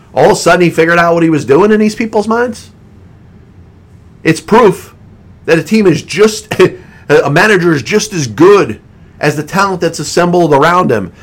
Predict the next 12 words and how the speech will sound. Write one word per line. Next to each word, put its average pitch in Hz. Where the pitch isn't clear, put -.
as 143
good 175
as 143
the 151
ability 175
that 156
the 143
team 185
has 170
to -
win 151
games. 175